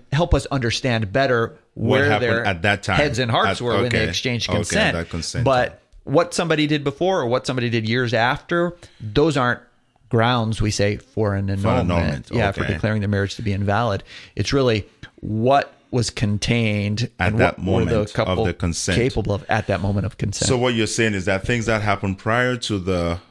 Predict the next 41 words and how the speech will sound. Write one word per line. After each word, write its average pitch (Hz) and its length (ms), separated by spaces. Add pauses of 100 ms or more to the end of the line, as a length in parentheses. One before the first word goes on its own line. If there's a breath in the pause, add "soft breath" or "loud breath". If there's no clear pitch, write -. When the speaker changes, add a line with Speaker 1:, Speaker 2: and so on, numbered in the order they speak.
(280)
Speaker 2:
exchange 104 480
of 85 120
wedding 101 280
vows 98 460
or 90 120
things 92 240
that 90 140
happen 90 360 (120)
after 110 600 (600 soft breath)
do 92 120
not 104 160
necessarily 98 1040 (100)
have 98 360
a 95 60
direct 90 480
bearing 98 580
on 90 360 (120)
the 87 280
annulment, 87 840
on 87 220
the 82 100
consent. 82 720 (100)
Um, 95 140
well, 92 160
the 87 80
consent 87 640
is, 85 340
is, 73 400
is - 480
the 82 140
heart 101 220
of 78 120
it. 80 160 (540 loud breath)
Uh, 107 260
but 98 340
those 120 200
things 110 180
could 98 140
be 101 100
a 95 80
window 92 640